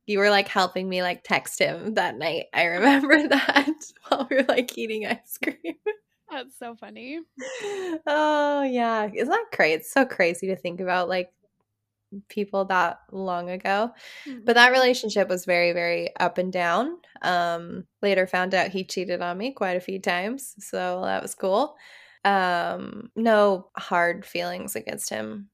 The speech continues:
Speaker 1: nowadays because it's like, whatever. It was a high school relationship that's like, I didn't know what the fuck I was doing either. Um,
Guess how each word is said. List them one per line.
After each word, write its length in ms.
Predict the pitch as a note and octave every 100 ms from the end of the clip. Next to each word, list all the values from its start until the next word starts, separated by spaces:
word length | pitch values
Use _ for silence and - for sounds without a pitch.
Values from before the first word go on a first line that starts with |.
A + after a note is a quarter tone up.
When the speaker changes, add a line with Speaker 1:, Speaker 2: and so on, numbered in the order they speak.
| _
Speaker 1:
nowadays 880 | G3 F3+ D3 G#3 - - G#3+ - - _ _
because 420 | - - - -
it's 180 | - -
like, 260 | - -
whatever. 560 | - - - - - F#3+ _ -
It 60 | - -
was 180 | -
a 160 | - G#3
high 220 | - -
school 260 | - - -
relationship 760 | - - G#3 - G#3+ - - -
that's 320 | - - -
like, 320 | G1+ - - _ -
I 100 | F#3+
didn't 160 | G3 F#3+
know 100 | F3+
what 100 | F3
the 60 | -
fuck 220 | F3 E3+
I 120 | E3+
was 120 | F3+
doing 200 | - -
either. 400 | G#2 G2+ A2+ - - - - - - - - - _
Um, 760 | G#3 G3 F#3+ F3+ F3 F3+ -